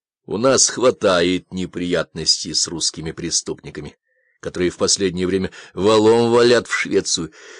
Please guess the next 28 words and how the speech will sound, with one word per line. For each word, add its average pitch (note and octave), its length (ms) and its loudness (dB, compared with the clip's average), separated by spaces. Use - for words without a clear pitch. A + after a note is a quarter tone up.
и - 120 -8
понятно, F#2+ 680 0
что F#2+ 220 -2
с F#2 100 -4
годами G#2 460 2
эта E2 180 -2
проблема F2 460 0
вряд F2 300 2
ли F#2 60 0
упростится. F#2+ 720 0
Поэтому - 380 0
мы G2 40 4
попробовали G2+ 680 4
составить G2 500 2
что-то F2+ 240 -8
вроде G2 180 2
картотеки». - 840 -2
Некоторое F#2 640 2
время G2+ 500 2
он E2+ 180 -8
перебирал E2+ 420 0
папки - 500 -4
в - 100 -8
шкафу, G2 380 -6
наконец F2+ 320 -2
нашел, G2 380 -2
что F2+ 220 -6
искал. E2+ 320 -4